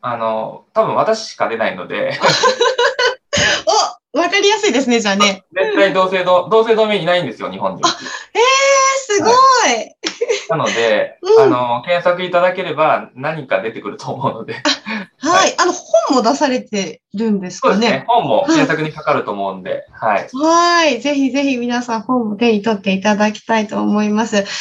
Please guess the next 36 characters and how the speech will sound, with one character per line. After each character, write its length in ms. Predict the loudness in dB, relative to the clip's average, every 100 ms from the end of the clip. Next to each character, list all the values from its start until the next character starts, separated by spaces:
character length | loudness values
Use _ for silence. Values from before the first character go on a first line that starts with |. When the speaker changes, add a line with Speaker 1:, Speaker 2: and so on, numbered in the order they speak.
| -6 -2
Speaker 2:
で、 80 |
Speaker 1:
は 40 | -2
い。 20 | -2
Speaker 2:
今 220 | 0 2 4
ま 140 | 4
で 120 | 4
は 160 | 2 2
ど 120 | 2
れ 140 | 2 4
ぐ 120 | 6
ら 160 | 6 6
い 40 |
の 100 | 4
こ 160 | 2 2
の 320 | 4 4 4
セ 160 | 2
ミ 120 | 2 4
ナ 160 | 4
ー 40 | 2
を 60 |
プ 100 | 2
ロ 120 | 2
デ 120 | 2 0
ュ 20 |
ー 40 |
ス 140 | 0 -4
さ 220 | -2 -2
れ 80 | 0
て 140 | -4
き 60 | -4
た 140 | -4
ん 60 | -4
で 80 |
す 80 | -4
か？ 120 | -2
東 200 | 0 0